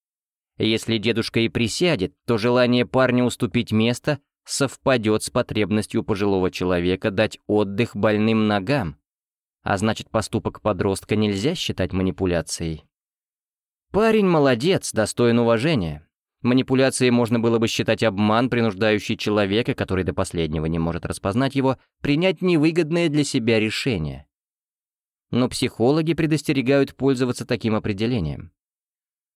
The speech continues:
Многие тонкие манипуляции, говорят психологи, строятся не столько на обмане, сколько на эффектах восприятия и субъективной оценки. Сказка о царе Салтане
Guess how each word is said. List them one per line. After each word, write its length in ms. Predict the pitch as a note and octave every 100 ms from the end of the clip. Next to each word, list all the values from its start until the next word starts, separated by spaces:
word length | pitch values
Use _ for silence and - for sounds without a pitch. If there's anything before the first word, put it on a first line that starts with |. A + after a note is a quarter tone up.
| _
Многие 480 | G#2+ A2 A2 G2 G#2
тонкие 460 | - G#2+ G2 A2
манипуляции, 720 | G#2 G#2+ F#2+ A2+ D#3 C#3+ - F2+
говорят 400 | G#2 G2+ G2+ -
психологи, 640 | - - G2 F2 F2 E2 _ _ -
строятся 560 | - C3 C3 B2+ -
не 160 | B2+ B2+
столько 540 | - - F3+ C#3+ A2
на 180 | G2+ G2+
обмане, 640 | F#2+ G#2+ G2+ E2+ D#2 D#2+ -
сколько 440 | - E3 E3 D#3+
на 180 | C#3+ C3+
эффектах 480 | - D3 - D3 -
восприятия 800 | A#2+ - G#3 G3+ B2+ C#3+ D#3
и 140 | D#3 D3
субъективной 760 | - A2+ A2 - G#2+ F#2+ G2
оценки. 580 | G2+ - B2 E2+ - - - _ _ _ _ _ _
Сказка 580 | - - C3+ C3 - B2
о 180 | - B2+
царе 280 | - A#2+ A#2+
Салтане 760 | - A2 - F3+ E3+ F2 D2